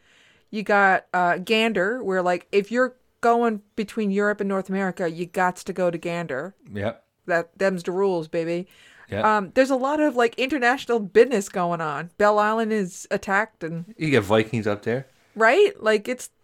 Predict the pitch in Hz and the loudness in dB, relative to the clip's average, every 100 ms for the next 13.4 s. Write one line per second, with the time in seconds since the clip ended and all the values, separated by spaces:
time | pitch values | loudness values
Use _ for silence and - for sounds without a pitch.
0 | - 269 392 359 - 262 254 - 247 - | 2 4 4 -2 -4 -2 -2 -2 -6 -4
1 | 220 226 233 226 226 214 220 220 220 220 | -6 -6 -2 0 0 -2 -2 -2 -6 -8
2 | - 220 - 226 214 190 285 220 - 180 | -10 -10 -4 -2 -2 -2 -4 -6 -8 -12
3 | 165 - _ _ 202 165 165 - - 170 | -12 -18 _ _ -12 -8 -10 -12 -4 -2
4 | 165 160 160 160 156 - 87 85 101 101 | -2 -4 -8 -8 -8 -6 -6 -6 -6 -4
5 | 98 110 101 98 - 107 - 101 107 139 | -2 0 -2 -2 -2 -2 -2 -8 -6 -10
6 | - 92 - 85 - 85 90 82 95 123 | -12 -16 -16 -18 -16 -10 -8 -6 -6 -8
7 | _ _ _ _ - 285 320 - - - | _ _ _ _ -6 -4 -4 -10 -20 -14
8 | 82 - _ - 165 226 175 196 208 202 | -14 -16 _ -8 -4 -2 0 0 -2 -4
9 | 214 196 - _ _ 214 _ - 92 107 | -4 -8 -14 _ _ -20 _ -10 -4 -4
10 | - 156 - - - 175 247 - 247 160 | 2 2 2 -20 0 0 2 -4 -4 -6
11 | - 165 - 147 - 151 151 - - 254 | 0 -2 0 -8 0 0 0 -12 -18 -20
12 | - - - - - _ _ _ _ - | -20 -20 -20 -20 -20 _ _ _ _ -14
13 | 90 95 107 | -6 -2 -2